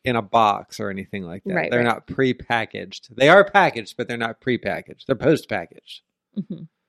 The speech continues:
Speaker 1: And you thought, you didn't expect this seasonal item.
Speaker 2: <laughs> I'm not saying my expectation was correct. I'm just saying that's what it was.
Speaker 1: It sounds like it was more correct than,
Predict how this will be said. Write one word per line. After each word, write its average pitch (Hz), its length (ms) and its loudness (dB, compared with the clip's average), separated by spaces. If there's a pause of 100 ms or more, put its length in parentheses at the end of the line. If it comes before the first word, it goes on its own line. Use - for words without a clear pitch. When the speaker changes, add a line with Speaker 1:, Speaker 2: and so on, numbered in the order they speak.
(1700)
Speaker 1:
And 139 180 0
you 170 180 8
thought, 170 420 8 (340)
you 139 200 2
didn't 196 240 10
expect 180 520 4
this 139 200 2
seasonal 185 400 6
item. 127 320 2 (320)
Speaker 2:
<laughs> - 840 -4
I'm 359 180 6
not 453 200 0
saying 339 300 4
my 269 200 6
expectation 233 640 0
was 185 160 -2
correct. - 680 2
I'm 220 140 4
just 247 200 -2
saying 202 260 4
that's 185 260 -2
what 147 120 -2
it 139 120 -6
was. 151 440 0 (340)
Speaker 1:
It 190 120 4
sounds 320 280 6
like 330 200 6
it 277 80 4
was 214 180 4
more 233 220 8
correct 233 580 2
than, 170 460 2